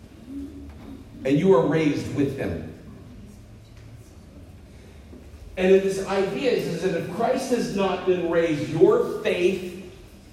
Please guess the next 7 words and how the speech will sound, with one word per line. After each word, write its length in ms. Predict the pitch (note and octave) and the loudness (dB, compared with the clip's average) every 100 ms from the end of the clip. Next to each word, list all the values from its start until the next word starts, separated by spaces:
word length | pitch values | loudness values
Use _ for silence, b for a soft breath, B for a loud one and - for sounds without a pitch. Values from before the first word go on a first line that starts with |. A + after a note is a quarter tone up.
| - - - - - - - - - | -20 -20 -20 -20 -20 -20 -20 -20 -8
is 220 | D3+ C3+ - | -4 -4 -2
futile, 400 | D3 A#2 G#2+ - - - - - - - - - - - | -2 0 -4 -8 -12 -16 -18 -18 -18 -20 -20 -20 -20 -10
is 160 | C3 - | -6 -6
worthless, 720 | C3 - - - - - - - - - - - | -4 -4 -6 -8 -10 -14 -16 -18 -18 -18 -16 -12
is 240 | D3+ C#3 C#3 | -4 -4 0
meaningless. 880 | C#3+ D3 D3 B2+ - - - - - - - - | 0 2 0 -2 -4 -6 -12 -16 -18 -20 -20 -10
You 320 | C#3+ F3+ G3 | -4 -2 -2